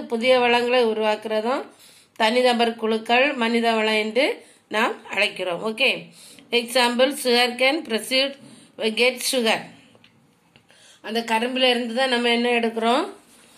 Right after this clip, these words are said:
சுகர், சீனி நமக்கு கிடைக்கும். All the structures built by man can be also called man-made resources. Example, <coughs> bridges,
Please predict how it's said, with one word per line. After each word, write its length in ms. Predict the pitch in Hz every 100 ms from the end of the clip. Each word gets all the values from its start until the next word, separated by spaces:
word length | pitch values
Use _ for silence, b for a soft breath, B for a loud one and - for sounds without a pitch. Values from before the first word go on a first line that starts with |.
| -
சுகர், 380 | - 254 233 -
சீனி 340 | - 262 254 247
நமக்கு 340 | 226 214 254
கிடைக்கும். 400 | 277 220 185 - - B B B
All 240 | 214 233 262
the 140 | 294
structures 520 | 302 254 240 233 262
built 320 | 233 233 247 233
by 160 | 262 269
man 280 | 262 214 220
can 260 | 233 233 233 240
be 100 | 269
also 420 | 233 208 220 - 247
called 400 | 240 202 202 233 269 - B B B B
man-made 640 | 226 226 247 254 254 254 294 494 - -
resources. 680 | 208 214 220 196 - 214 170 - B B B B
Example, 680 | 233 233 240 233 233 247 320 466 - _ b b b b _ -
<coughs> 440 | - 320 311 240
bridges, 600 | 233 240 233 233 269 320